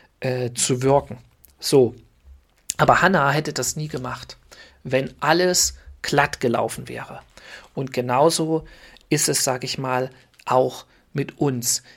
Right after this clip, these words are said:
Es kann sein, oder du hast eine Verheißung auf deinem Leben und du weißt, das ist eigentlich auch Gottes Wille, so, aber Gott,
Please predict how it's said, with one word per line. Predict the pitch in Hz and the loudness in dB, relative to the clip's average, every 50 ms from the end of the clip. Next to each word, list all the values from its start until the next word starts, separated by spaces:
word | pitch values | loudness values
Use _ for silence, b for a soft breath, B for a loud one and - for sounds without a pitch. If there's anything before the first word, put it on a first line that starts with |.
| B B | B B
Es | - - - - - | -10 -8 -8 -6 -4
kann | - - 147 147 151 | -2 0 0 0 0
sein, | 151 147 131 135 139 135 139 139 b b b b b b b b b b - | -2 -4 -4 -4 -4 -4 -6 -8 b b b b b b b b b b -4
oder | 131 131 127 120 117 113 - - _ _ | -4 -2 -2 -2 -4 -6 -10 -16 _ _
du | - 123 117 | -10 -8 -4
hast | - 156 147 - - | -4 -4 -4 -4 -4
eine | 135 135 123 | -6 -8 -6
Verheißung | - - 123 117 147 156 - - 151 151 | -6 -6 -2 0 0 0 -2 -2 -6 -6
auf | - 143 - - | -8 -8 -8 -8
deinem | - 135 131 131 | -10 -10 -10 -8
Leben | 135 135 139 139 139 135 135 B B B B B B B B B | -6 -6 -6 -6 -8 -12 -12 B B B B B B B B B
und | - 131 123 127 | -12 -10 -8 -6
du | 120 117 120 127 | -6 -4 0 2
weißt, | 135 139 160 170 170 - - | 2 4 4 2 0 -2 -4
das | - - 156 | -6 -4 -2
ist | 143 - - - | -2 -4 -4 -4
eigentlich | - - 143 147 135 120 - - | -8 -10 -8 -8 -8 -8 -8 -10
auch | - - - | -12 -8 -6
Gottes | 143 135 - 127 120 - - 131 | -6 -6 -2 -2 -2 -2 -2 -2
Wille, | 135 131 139 135 131 135 B B B B B B B B B | -4 -4 -4 -4 -6 -8 B B B B B B B B B
so, | - - 143 135 127 123 123 B B B B B _ _ | -2 0 0 0 0 -2 -8 B B B B B _ _
aber | - 135 139 143 143 160 147 147 147 147 151 b b b b _ _ | -2 0 0 2 2 0 0 0 -2 -4 -8 b b b b _ _
Gott, | - 147 147 147 - - | -4 -2 -2 0 -2 -4